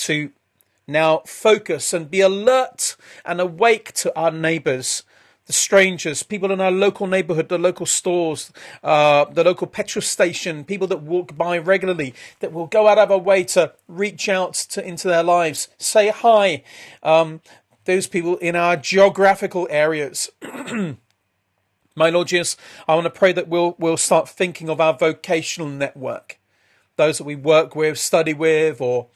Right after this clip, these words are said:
or, or, or, or volunteer with, these people, these regulars. Uh, maybe, maybe whatever reason it is that we, we've not reached out to them. Maybe we've, we've not connected. Maybe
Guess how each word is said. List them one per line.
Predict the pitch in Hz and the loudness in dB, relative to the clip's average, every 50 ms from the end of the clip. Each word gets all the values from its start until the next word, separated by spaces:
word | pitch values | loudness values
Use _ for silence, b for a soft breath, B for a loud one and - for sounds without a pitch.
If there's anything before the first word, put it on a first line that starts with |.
| B B B B B B B B B B B | B B B B B B B B B B B
or, | - 139 139 - | -8 -8 -8 -6
or, | - 147 143 - - | -4 -4 -6 -4 -4
or, | - 147 147 - | -4 -6 -4 -4
or | - 147 139 | -4 -4 -2
volunteer | 123 147 156 156 156 151 131 - - - 180 175 170 165 | 2 2 2 2 0 -2 -6 -6 -4 -2 -2 -2 -2 -2
with, | 151 151 156 156 147 - - | -2 -2 -2 -2 -4 -4 -6
these | - 160 170 165 - | -6 -6 -4 -6 -8
people, | - _ _ - 175 175 160 - - 139 131 123 | -12 _ _ -10 -10 -10 -10 -8 -8 -8 -6 -6
these | 139 165 160 - - | -8 -10 -10 -10 -10
regulars. | 151 151 170 160 165 139 - 165 143 131 123 104 - - - - - b b b b b b b b b b _ _ | -2 2 2 2 2 2 -2 -4 -4 -4 -6 -8 -8 -10 -10 -12 -12 b b b b b b b b b b _ _
Uh, | - 165 - | -12 -12 -6
maybe, | 175 185 202 208 226 214 202 190 B B B B B | -2 -2 -2 0 -2 -4 -6 -8 B B B B B
maybe | 202 214 196 220 214 | -4 -4 -2 -4 -4
whatever | 208 180 208 220 220 202 208 | 0 2 4 4 4 2 0
reason | 196 180 208 214 180 - 208 | 0 0 0 -2 0 0 0
it | 190 180 | 2 4
is | 202 214 220 - - | 4 4 4 2 -2
that | 190 156 | -2 -2
we, | 151 180 180 180 | 0 0 -2 -2
we've | 175 175 175 170 165 180 180 160 - | -4 -8 -10 -6 -2 -2 -2 -2 -4
not | 180 175 180 202 214 233 - | -6 -4 -2 -2 -2 -2 -4
reached | 180 165 190 208 202 - - - | -6 -6 -4 -4 -4 -4 -4 0
out | 214 208 214 - | 0 0 0 -4
to | - - | -8 -8
them. | 180 147 131 127 135 | -8 -8 -8 -8 -6
Maybe | 160 180 175 185 180 | -6 -6 -6 -6 -6
we've, | 165 170 175 165 147 | -4 -4 -4 -4 -4
we've | 151 156 170 160 151 | -6 -6 -8 -4 -2
not | 180 185 185 - | -2 -4 -4 -4
connected. | - 190 180 180 196 - - - 190 185 175 - - | -4 -4 -2 -2 -4 -6 -6 -4 -2 -2 -2 -4 -6
Maybe | 170 160 160 147 160 156 151 | -10 -10 -8 -8 -10 -10 -12